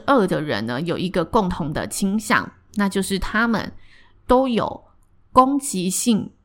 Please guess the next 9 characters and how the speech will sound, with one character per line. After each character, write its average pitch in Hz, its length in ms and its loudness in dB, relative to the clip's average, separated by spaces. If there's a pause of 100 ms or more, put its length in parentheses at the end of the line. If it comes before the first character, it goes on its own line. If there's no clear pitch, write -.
精 233 240 0
神 170 360 -2
病 185 200 0
态 165 220 -4
人 113 260 -4
格 104 200 -6
的 101 160 -4
倾 160 280 -6
向。 135 380 -6